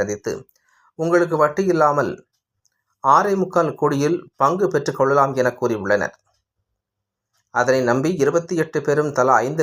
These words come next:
லட்சம் கொடுக்க முடிவு செய்தனர். இதில் இரண்டு பெண்கள் ஐந்து லட்சத்தை தயார் செய்துவிட்டு அன்பழகன் மற்றும் விஜய் ஆகியோரிடம் கடந்த வாரம் கொடுத்தனர்.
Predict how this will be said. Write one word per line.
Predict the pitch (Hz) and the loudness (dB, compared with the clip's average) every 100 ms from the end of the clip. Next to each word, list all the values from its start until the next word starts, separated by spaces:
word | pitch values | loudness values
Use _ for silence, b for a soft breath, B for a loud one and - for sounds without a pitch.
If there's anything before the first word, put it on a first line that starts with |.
| 143 | -2
லட்சம் | 143 143 | -4 -4
கொடுக்க | 123 123 131 127 | -2 0 2 2
முடிவு | 127 139 139 | 0 -4 -6
செய்தனர். | 104 101 90 - _ _ 131 | -2 -2 -2 -6 _ _ -2
இதில் | 139 156 | 0 2
இரண்டு | 131 135 127 | 2 0 0
பெண்கள் | 123 131 156 185 - b b b 127 | -2 0 -2 -2 -8 b b b -2
ஐந்து | 151 190 170 | 0 2 0
லட்சத்தை | - 156 139 131 - | 0 -4 -2 -2 0
தயார் | 120 139 | 2 2
செய்துவிட்டு | 139 127 123 - 160 - | 0 -2 -4 -4 -4 -2
அன்பழகன் | 131 165 165 165 131 | 0 0 0 0 -2
மற்றும் | - 117 | -2 -2
விஜய் | 110 135 143 | 0 0 2
ஆகியோரிடம் | 127 123 120 120 151 - | 0 0 2 2 -2 0
கடந்த | 123 139 131 | 0 2 2
வாரம் | 117 120 - | 4 2 0
கொடுத்தனர். | 104 98 101 76 | -2 -2 -2 -4